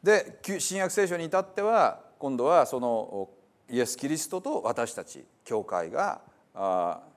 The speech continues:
夫婦の関係、夫と妻の関係として描かれていくわけですね。そう考えていくと、この男と女にお作りになったのは、う、まあ、もちろん人間に夫婦を、というもの、夫婦という関係を通して、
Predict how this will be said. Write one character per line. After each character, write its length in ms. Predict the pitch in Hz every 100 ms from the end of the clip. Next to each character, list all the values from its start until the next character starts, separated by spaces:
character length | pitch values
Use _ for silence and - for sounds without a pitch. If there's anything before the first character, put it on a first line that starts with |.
| -
夫 200 | 127 113
婦 140 | -
の 140 | 80 -
関 220 | - 76
係、 220 | - 69 - _
夫 300 | - 98 -
と 100 | -
妻 280 | - - 101
の 100 | 82
関 220 | - 113
係 120 | 117 151
と 100 | 165
し 80 |
て 180 | - 254
描 280 | 110 110 117
か 120 | -
れ 80 | 101
て 140 | -
い 40 | 67
く 100 | -
わ 80 | 95
け 80 |
で 60 | _
す 80 | -
ね。 180 | 131 131 _ _ _ 147
そ 240 | - 302
う 20 |
考 120 | 339 370 381
え 40 |
て 80 | -
い 40 |
く 80 | 127
と、 400 | - 156 110 - - - - - _ -
こ 80 |
の 320 | 156 151 151 - - _ _ _ _ _ _ _ _ _
男 360 | - 170 226 254
と 120 | 214
女 220 | 185 190
に 80 | 180
お 100 | 139
作 200 | - 175
り 100 | 185
に 60 | 185
な 100 | 190
っ 100 | 190
た 140 | 131
の 140 | 92
は、 340 | 107 143 92 - - _ _ _ - -
う、 220 | 123 120 135
ま 100 | 156
あ、 20 |
も 100 | 156
ち 80 | 170
ろ 80 | 202
ん 60 |
人 180 | 151 156
間 380 | 156 151 151 151
に 240 | 147 143
夫 220 | 143 175 165
婦 100 | 131
を、 260 | 113 110 -
と 100 | 120
い 60 |
う 60 | 117
も 100 | 123
の、 140 | 135 127
夫 380 | - 117 147
婦 80 | 151
と 60 | 131
い 40 |
う 40 | 113
関 200 | 127 127
係 100 | 135
を 80 |
通 200 | 127 196
し 80 | 185
て、 480 | - 190 131 - -